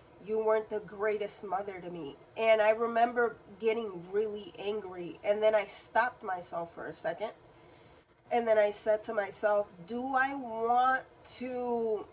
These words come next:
have the mindset of, of resentment or of bitterness or you did this to me and you did that to me and, and just hold a bunch of anger?"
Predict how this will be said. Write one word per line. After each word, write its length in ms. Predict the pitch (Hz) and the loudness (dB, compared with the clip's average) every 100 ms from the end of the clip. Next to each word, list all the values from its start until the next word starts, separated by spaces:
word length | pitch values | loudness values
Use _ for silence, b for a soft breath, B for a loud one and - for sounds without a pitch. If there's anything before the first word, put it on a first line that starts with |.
| - - | -20 -18
have 340 | - 254 247 233 | -8 2 2 4
the 80 | |
mindset 600 | 220 214 233 233 - 226 | 0 2 2 0 0 2
of, 400 | 220 202 190 190 175 - - - - - - - - - - - | 2 2 0 -2 -8 -20 -20 -20 -20 -20 -20 -20 -20 -20 -20 -6
of 140 | 226 202 | -4 0
resentment 680 | 208 175 220 247 247 254 247 - - - | 0 2 2 2 -2 -4 -6 -18 -20 -2
or 160 | 214 | 0
of 180 | 208 175 | 0 0
bitterness 580 | 226 240 240 240 254 - | 0 2 2 0 -2 -8
or 320 | 220 208 202 180 | -4 -2 -2 -4
you 220 | 180 269 | -4 -2
did 200 | 254 269 | -2 -4
this 200 | 269 262 - | -6 -8 -8
to 140 | - | -8
me 260 | 247 247 220 | -8 -2 -2
and 140 | 196 | -2
you 140 | 220 | -6
did 200 | 254 254 254 | -4 -4 2
that 200 | 247 - | 0 0
to 120 | 240 | -8
me 280 | 247 262 269 - B B B - | -6 -6 -10 -14 B B B -4
and, 460 | 226 220 214 208 208 - | 2 6 8 6 0 -4
and 180 | 233 226 | -2 -2
just 300 | 226 240 - | 0 0 -2
hold 400 | - 247 247 240 - | -2 2 2 -2 -2
a 100 | 208 | -2
bunch 340 | 190 233 - | 2 0 0
of 80 | 226 - | -6 -4
anger?" 460 | 208 277 311 359 | -4 -2 -2 -2